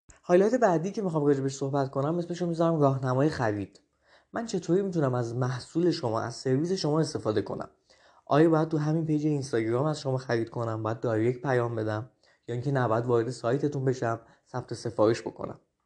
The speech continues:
اینو به طور کلی می‌تونیم یه توضیح ازش بدیم. اگر قرار هستش که من از سایت خریداری کنم،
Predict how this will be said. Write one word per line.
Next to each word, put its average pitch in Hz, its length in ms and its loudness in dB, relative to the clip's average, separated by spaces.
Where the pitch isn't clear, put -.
اینو 233 220 -4
به 190 80 6
طور 202 280 0
کلی 151 340 0
می‌تونیم 175 260 -4
یه 170 60 0
توضیح 131 440 0
ازش 110 240 -2
بدیم. - 320 -4
اگر 196 260 -2
قرار 151 300 2
هستش 190 300 -2
که 180 80 -10
من 180 140 -2
از 165 80 0
سایت 165 340 0
خریداری 120 440 0
کنم، 120 440 -4